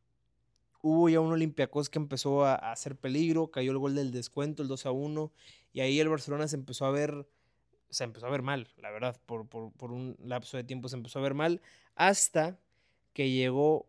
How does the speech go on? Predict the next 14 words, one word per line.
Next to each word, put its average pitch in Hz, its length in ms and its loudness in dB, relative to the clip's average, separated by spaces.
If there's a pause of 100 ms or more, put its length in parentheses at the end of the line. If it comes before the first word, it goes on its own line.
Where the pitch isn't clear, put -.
una 156 320 0
segunda 143 540 0
tarjeta 135 340 -4
amarilla 135 600 0 (140)
para 120 480 -2
Santiago 135 1300 2
Gese, 147 460 -2
un 147 160 -4
argentino, 139 720 -4 (600)
y 135 160 4
ahí 165 480 6
ya 143 260 6
el 143 100 4
Olympiacos, 131 920 0